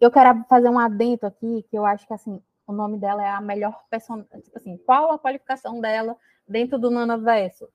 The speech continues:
É ser a melhor personagem cômica que a Nana já escreveu na vida. Nós temos aqui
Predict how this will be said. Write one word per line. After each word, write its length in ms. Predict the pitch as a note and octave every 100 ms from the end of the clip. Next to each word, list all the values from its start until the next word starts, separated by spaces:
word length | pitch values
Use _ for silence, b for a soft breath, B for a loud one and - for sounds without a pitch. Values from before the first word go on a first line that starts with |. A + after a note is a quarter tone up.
| _
É 120 | G3+
ser 300 | A3+ - F#3+ -
a 100 | A3
melhor 420 | A#3 G#3+ G#3 -
personagem 560 | - A3+ A3 F#3 F3+ -
cômica 460 | - F#3 F#3+ -
que 120 | A3 G#3
a 20 |
Nana 240 | F#3 F#3
já 80 | F#3+
escreveu 380 | F#3 - F#3 F3
na 140 | F#3
vida. 500 | G3 F3+ F3 D3+ D#3+ - B B B
Nós 200 | G#3+ G#3+
temos 340 | - A#3 B3
aqui 420 | A3 G#3 A#3+ A3+